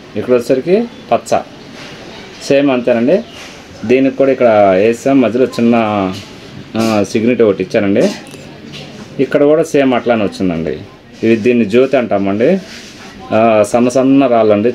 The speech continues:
చాలా గ్లేజింగ్ ఉంటాయి, బాగుంటాయి. ఇక్కడ వచ్చేసరికి వాళ్ళు ఇచ్చిన మోడల్లో ఈ చైన్ కాదండి, అది just బాల్స్, మువ్వలు ఉన్నాయి కదండి, మువ్వల్ని మూడు లైన్లు వరుసగా ఎక్కించుకుంటూ వచ్చేస్తాము.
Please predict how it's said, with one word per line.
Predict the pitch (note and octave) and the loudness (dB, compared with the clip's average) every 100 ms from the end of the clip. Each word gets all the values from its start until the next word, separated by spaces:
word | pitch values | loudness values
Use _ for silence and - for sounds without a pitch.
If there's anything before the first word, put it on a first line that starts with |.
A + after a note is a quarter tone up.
| A2 | -2
చాలా | G2+ A2 A#2 A#2 | 0 2 4 2
గ్లేజింగ్ | G#2+ A2+ A2+ A2+ | 2 2 2 0
ఉంటాయి, | G2+ F#2+ | 0 -2
బాగుంటాయి. | F2+ G2 G2+ F#2 A2 G3+ - - - - - - - | 0 2 0 -2 -6 -6 -10 -20 -20 -20 -20 -20 -4
ఇక్కడ | A#2+ - | -2 0
వచ్చేసరికి | D3+ D3+ F3 D#3+ F3 D#3+ D#3 E3 | 0 0 0 0 2 2 2 2
వాళ్ళు | C3+ C#3 D3+ | 2 2 2
ఇచ్చిన | D3+ - E3 D#3+ D#3 | 0 0 0 2 4
మోడల్లో | C#3+ C#3+ D3 D3 D3+ E3+ E3+ - | 4 4 4 4 4 4 2 0
ఈ | C3 C#3+ D3 | 0 2 2
చైన్ | D3+ D3+ | 0 0
కాదండి, | C#3 B2 A2+ A#2 C#3+ | 0 0 2 2 2
అది | B2 A2+ | 0 -2
just | G#2 A#2 - | -2 -2 -2
బాల్స్, | B2 G#2+ A#2 C3 A#2+ B2 A2 G#2+ | -2 0 2 2 2 2 2 2
మువ్వలు | G#2 A#2 C3 | 2 2 2
ఉన్నాయి | C3 A#2 | 0 0
కదండి, | G#2 G#2+ A#2 | 0 2 2
మువ్వల్ని | A2+ A#2 C3 B2 | 2 2 2 2
మూడు | A#2+ A#2+ A#2 | 2 2 4
లైన్లు | A#2 B2 B2 | 2 2 0
వరుసగా | G#2+ G#2 - A#2+ | 0 -2 0 0
ఎక్కించుకుంటూ | G2+ A#2+ - A2+ G#2 G2+ | 0 -4 -6 -4 0 0
వచ్చేస్తాము. | G2 G2+ F#2 F2+ F#2 C3 | 0 -4 -4 -2 -2 -2